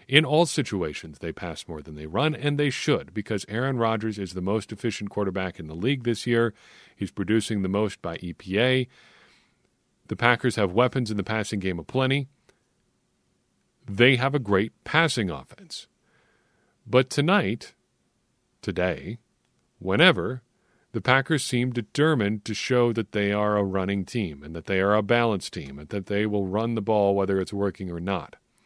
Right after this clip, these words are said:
Well, that seems like a really odd thing to do against a defense that really does just one thing well, and that one thing is stop the run game. Why throw yourself at the teeth of their defense if you don't have to,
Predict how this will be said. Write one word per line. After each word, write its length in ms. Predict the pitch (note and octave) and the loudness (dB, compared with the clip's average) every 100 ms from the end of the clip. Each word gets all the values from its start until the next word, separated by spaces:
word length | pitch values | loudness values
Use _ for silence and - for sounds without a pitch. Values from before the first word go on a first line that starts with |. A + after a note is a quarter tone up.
| _ _ _ _ _ _ _ _ _ _ | _ _ _ _ _ _ _ _ _ _
Well, 140 | - A#2+ | 2 4
that 140 | D#3+ | 4
seems 180 | G3 D#3+ | 2 2
like 140 | D#3+ | 2
a 40 | A#2 | 4
really 500 | G2+ A2 C#3+ C3 - | 2 2 4 2 2
odd 360 | A#2 B2+ A#2+ F#2+ | 2 2 2 0
thing 240 | B2 A#2 | 0 0
to 100 | - | -4
do 380 | F2+ F#2 C#3 G#2+ | -6 2 4 4
against 360 | F#2+ G#2+ G2+ - | 2 -2 -4 -6
a 100 | F2+ _ _ _ | -8 _ _ _
defense 520 | C3+ C#3+ - A2+ G#2+ | -2 -2 0 -2 -2
that 240 | - A2 - | -2 -2 -2
really 300 | G#2 B2+ B2+ | 0 2 2
does 420 | G2 A#2+ A#2 G2 | 2 0 2 -2
just 300 | - A#2 - | -4 -6 -4
one 380 | G2 A#2 B2+ A#2+ | -2 0 2 0
thing 280 | A#2 G#2+ F#2+ | 0 0 0
well, 300 | A2+ B2 G#2+ | 2 2 2
and 100 | G#2 | 0
that 140 | G#2 | -2
one 420 | G2 G2+ A#2+ A2+ | -2 0 2 0
thing 320 | F#2+ C3 A2+ G2+ | -2 -2 0 0
is 140 | G2+ | -2
stop 340 | - G#2+ G#2 | -2 -2 -2
the 80 | - | -2
run 280 | G2 C#3 D3 | -2 0 -2
game. 320 | F#2+ D#2 - - | -4 -6 -10 -8
Why 360 | G2+ B2+ D#3 | -2 2 2
throw 400 | C#3+ - B2 C3+ | 0 -4 0 2
yourself 540 | D3 B2 G#2+ A#2 G#2+ - | 2 0 -2 -2 -2 -4
at 60 | |
the 80 | G2 | -10
teeth 340 | - B2 A#2+ - | -6 -4 -4 -4
of 120 | F2+ | -4
their 200 | G2 F#2 | -2 -2
defense 720 | E2+ C#3+ C#3 A2+ F#2 F2+ - _ _ _ _ _ _ _ _ | -2 -6 -4 -4 -4 -4 -8 _ _ _ _ _ _ _ _
if 160 | - A2 | -12 -4
you 60 | B2 | 0
don't 160 | B2+ | 0
have 240 | A2 C#3+ - | 0 -2 -2
to, 180 | F#2+ | -8